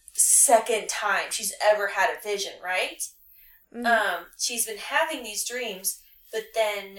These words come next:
Speaker 1: she got confirmed proof that one of them came true, and so now she's like, "Oh shit, what if all of these dreams?" So,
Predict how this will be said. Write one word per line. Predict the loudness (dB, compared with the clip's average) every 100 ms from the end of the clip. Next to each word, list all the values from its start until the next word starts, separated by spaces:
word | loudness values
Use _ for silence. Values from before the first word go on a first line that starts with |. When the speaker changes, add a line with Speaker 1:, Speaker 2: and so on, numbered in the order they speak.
| -4
Speaker 1:
she | -4 -2
got | -2 -2 -2
confirmed | -8 -8 -6 -4 -6
proof | -12 -12 -10 -10 -4
that | -2 -2
one | -4 -6
of | -8
them | -14
came | -14 -10
true, | -8 -8 -4 -2 -2
and | -4
so | -6
now | -6 -6
she's | -4 -6
like, | -8 -8
"Oh | -8
shit, | -6 -6 -6
what | -6 -6
if | -4
all | -2 -2
of | -6
these | -8
dreams?" | -8 -10 -12 -12 -12 _ _ _ _ _ _
So, | -2 4 4 4 0 -4